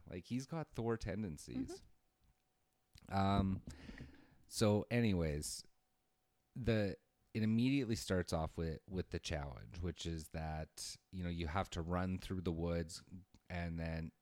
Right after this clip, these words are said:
Speaker 1: uh, three contestants have to go find a paddle.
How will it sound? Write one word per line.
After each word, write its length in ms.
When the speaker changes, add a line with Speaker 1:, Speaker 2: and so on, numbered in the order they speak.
Speaker 1:
uh, 220
three 200
contestants 640
have 220
to 80
go 220
find 340
a 60
paddle. 520